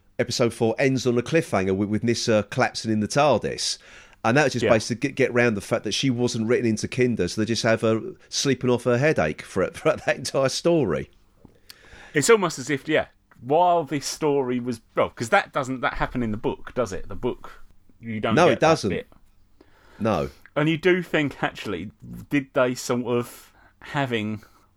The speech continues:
Speaker 2: worked through bits of this, to actually think, actually, we just can't <laughs> carry these many companions at the moment in that story?
Speaker 1: Hmm. Yeah, I th-, I think you're right. I know, I was, oh,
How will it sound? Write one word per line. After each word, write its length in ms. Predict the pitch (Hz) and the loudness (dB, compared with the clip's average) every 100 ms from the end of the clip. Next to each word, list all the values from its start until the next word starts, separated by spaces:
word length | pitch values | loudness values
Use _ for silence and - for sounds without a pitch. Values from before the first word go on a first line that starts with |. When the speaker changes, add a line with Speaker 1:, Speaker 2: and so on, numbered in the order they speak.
| _ - | _ -4
Speaker 2:
worked 440 | 131 135 - - | 2 2 0 -8
through 480 | - - 127 123 104 - - _ _ _ - | -10 -2 0 0 -6 -10 -20 _ _ _ -4
bits 300 | 131 - 113 | -4 -4 -6
of 100 | 95 | -4
this, 300 | 87 - - | -6 -8 -10
to 160 | - | -4
actually 300 | 110 - 120 | -4 -4 -8
think, 280 | 110 117 107 | -4 -4 -4
actually, 320 | - 120 - 101 | -4 -6 -6 -6
we 160 | 95 | -4
just 160 | 92 - | -8 -10
can't 260 | - 101 - | -6 -6 -6
<laughs> 0 | |
carry 380 | - 127 - 104 - | -10 -10 -10 -12 -10
these 300 | 135 - - | -10 -10 -12
many 200 | - 127 | -10 -6
companions 720 | 113 120 113 - 92 95 95 95 | -6 -6 -6 -8 -8 -6 -4 -4
at 80 | 82 | -4
the 80 | |
moment 300 | 98 98 85 | -2 -2 -4
in 160 | 113 113 | -2 0
that 180 | 110 - | -2 -4
story? 500 | - 143 127 67 - - - - - | -4 -2 0 -4 -8 -16 -20 -20 -10
Speaker 1:
Hmm. 280 | - 151 90 67 - - - - - - - - - - - - | -2 0 0 -4 -14 -14 -16 -16 -16 -18 -18 -18 -18 -16 -16 -4
Yeah, 240 | 185 185 156 | 2 2 2
I 40 | |
th-, 180 | - 170 | 0 0
I 40 | |
think 220 | 160 170 | 0 -2
you're 100 | 139 | -2
right. 380 | 131 165 147 143 - - | 0 0 0 -2 -6 -4
I 100 | - | 0
know, 340 | 220 285 294 220 - 143 - | 4 4 2 0 -8 -10 -4
I 20 | |
was, 140 | 151 - | -4 -2
oh, 280 | 160 170 | 0 2